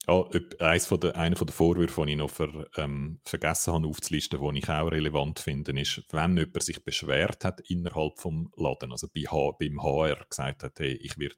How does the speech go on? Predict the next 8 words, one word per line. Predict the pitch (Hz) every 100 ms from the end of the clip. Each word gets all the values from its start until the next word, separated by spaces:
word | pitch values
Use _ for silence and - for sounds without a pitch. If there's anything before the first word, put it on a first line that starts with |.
| _
belästigt | 67 71 - - - -
oder | 73 -
diskriminiert", | - 73 - 73 67 67 71 - - - - - -
dann | 71 71 76 _ -
ist | - 80 -
das | 78 -
scheint | - 76 71 78 -
in, | 71